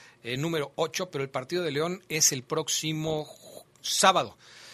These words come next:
Sábado a las cinco de la tarde, un horario complicado de repente porque a toda la gente que está en la zona, eh, en la zona A del Estadio León,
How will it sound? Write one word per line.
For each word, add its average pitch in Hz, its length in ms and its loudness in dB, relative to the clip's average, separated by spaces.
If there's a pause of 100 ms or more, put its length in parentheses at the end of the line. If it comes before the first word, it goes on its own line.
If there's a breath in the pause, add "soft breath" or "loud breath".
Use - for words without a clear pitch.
(380 loud breath)
Sábado 262 380 10
a 226 40 8
las 175 140 8
cinco 226 420 6
de 180 60 0
la 135 200 -2
tarde, 190 260 4
un 226 80 -4
horario 233 280 -6
complicado 160 680 0
de 147 80 2
repente 165 540 0
porque 135 460 -4
a 127 80 0
toda 175 260 0
la 139 100 0
gente 156 300 -4
que - 100 -8
está 147 240 2
en 147 100 -2
la 120 120 0
zona, 131 600 -2
eh, 110 220 -14
en 120 180 -10
la 120 80 -6
zona 135 400 0
A 143 60 4
del 135 160 -2
Estadio 135 380 0
León, 120 520 -4